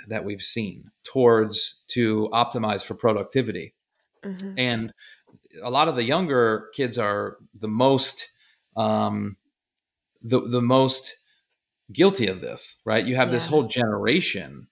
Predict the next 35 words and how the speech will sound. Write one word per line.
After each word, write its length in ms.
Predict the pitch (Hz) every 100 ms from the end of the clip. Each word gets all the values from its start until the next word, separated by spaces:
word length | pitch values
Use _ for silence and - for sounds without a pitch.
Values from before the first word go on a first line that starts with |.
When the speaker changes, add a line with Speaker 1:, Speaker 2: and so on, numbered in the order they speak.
| _ -
Speaker 1:
of 260 | 110 98
burnout. 420 | 117 175 117 85
They 100 | 110
call 300 | 107 135 107
it, 60 | 101
they 100 | 120
call 300 | 131 135 -
it 40 |
burnout 380 | 131 196 104 85
culture, 400 | 110 95 - 76 110
literally. 400 | 131 104 78 - 214 -
Speaker 2:
Mm-hmm. 140 | 208 120
Speaker 1:
And 360 | 117 113 113 110
it's 240 | - 107
people 500 | - 139 135 117 107 104
who 300 | 117 107 85
are, 300 | 104 101 98
like, 180 | 107 104
working 460 | 95 123 147 113
themselves 680 | 101 98 - 98 95 95 - _ _ _ _ _
to 120 | - 101
death, 440 | 120 135 - -
for, 100 | 110
to 160 | 104 117
use 220 | 110 101
a, 160 | 98 95
you 120 | 107
know, 100 | 98
for 140 | 98 101
a 60 |
lack 240 | 107 110 107
of 40 |
a 60 | 101
better 240 | 101 95
term. 400 | - 131 98 98